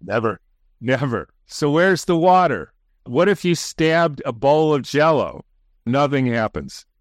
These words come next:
Speaker 2: So it turns out all the water in us, besides, like, urine and some parts of the blood,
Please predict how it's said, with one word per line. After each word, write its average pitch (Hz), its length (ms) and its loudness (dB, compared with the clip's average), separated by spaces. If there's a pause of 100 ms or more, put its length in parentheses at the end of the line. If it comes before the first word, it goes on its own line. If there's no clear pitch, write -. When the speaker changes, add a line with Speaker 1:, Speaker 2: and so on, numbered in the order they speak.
Speaker 2:
So 143 160 -2
it 151 120 0
turns 202 360 0
out 143 280 0 (280)
all 175 260 4
the 196 140 2
water 151 560 2
in 143 220 0
us, 98 520 -4
besides, 131 500 0
like, 104 260 0
urine 101 580 -2 (160)
and 104 240 -2
some 139 340 0
parts 127 400 0
of 95 140 -2
the 98 100 -4
blood, 110 460 -2